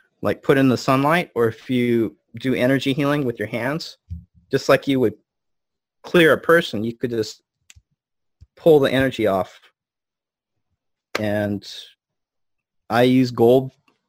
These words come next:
gold light, the visualization. Gold's like a high energetics. And then with your mind's eye, you just imagine filling this with gold light, and then that's done. There's no more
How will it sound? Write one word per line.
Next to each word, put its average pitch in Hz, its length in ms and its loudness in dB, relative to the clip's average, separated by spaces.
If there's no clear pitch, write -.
gold 135 280 4
light, 160 280 0
the 123 140 0
visualization. 131 840 2
Gold's 123 260 4
like 113 140 0
a 101 60 -2
high 120 280 0
energetics. 117 640 -2
And 107 120 -2
then 110 260 -2
with 123 160 -4
your 113 100 2
mind's 120 340 0
eye, 95 140 0
you 101 140 -4
just 101 240 -6
imagine 110 560 -2
filling 139 380 2
this 120 200 0
with 113 200 -4
gold 120 260 4
light, 92 280 -2
and 98 160 -4
then 101 200 -2
that's - 220 -6
done. 104 320 -2
There's 101 200 -6
no 113 140 0
more 104 400 -2